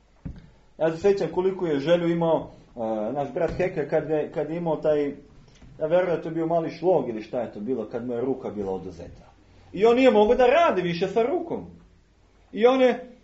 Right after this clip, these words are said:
na, na, na molitvenom toliko čeznuo, „Ja bih hteo da se molimo,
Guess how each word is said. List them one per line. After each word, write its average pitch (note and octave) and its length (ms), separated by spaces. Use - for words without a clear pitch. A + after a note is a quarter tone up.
na, F#3 140
na, G3 220
na G3 140
molitvenom A3 580
toliko C4+ 380
čeznuo, B3 840
„Ja F#3+ 140
bih G3 240
hteo G#3 260
da F#3 100
se D#3+ 200
molimo, E3+ 540